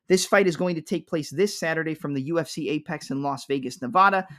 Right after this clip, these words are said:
This podcast is gonna be available to you anywhere you get your audio podcast. That includes Apple Podcasts, Google Podcasts, Spotify, Anchor, Breaker, Stitcher, and many, many more. This podcast will be uploaded and fully edited to my YouTube channel, which is the same name as the podcast,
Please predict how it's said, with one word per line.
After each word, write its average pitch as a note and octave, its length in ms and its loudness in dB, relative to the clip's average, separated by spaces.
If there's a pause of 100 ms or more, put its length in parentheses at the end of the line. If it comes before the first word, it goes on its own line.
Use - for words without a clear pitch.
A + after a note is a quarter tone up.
(100)
This B3 140 0
podcast A#3 520 -2
is F3+ 80 -8
gonna G3 160 -2
be F3+ 140 -4
available D#3+ 480 -4
to - 140 -14
you D#3 220 -4
anywhere E3 320 -2
you C#3+ 160 -4
get - 220 -6
your - 120 -4
audio A#2+ 220 -4
podcast. - 480 -12
That D#3 140 -6
includes D3 420 -12
Apple C#3+ 340 -6
Podcasts, G#2+ 460 -10
Google E3+ 300 -2
Podcasts, A#2+ 500 -10
Spotify, D3 460 -2 (260)
Anchor, G#3+ 300 0
Breaker, F3 360 -2
Stitcher, - 420 -6
and C3+ 180 -4
many, A#2+ 180 -2
many G#2+ 240 -6
more. G3 300 -2 (180)
This G3 220 0
podcast F#3 480 0
will E3 80 -2
be C#3 240 -6
uploaded G#3 520 -2
and C#3 160 -8
fully A3+ 360 -4
edited D#3 360 -4
to D3+ 100 -12
my C3+ 120 -4
YouTube F#3+ 480 -6
channel, E3 300 -4
which D3+ 180 -4
is E3+ 140 0
the D3+ 100 -4
same D3+ 300 -6
name D3 180 -6
as C3 220 -6
the - 60 -16
podcast, D3 500 -6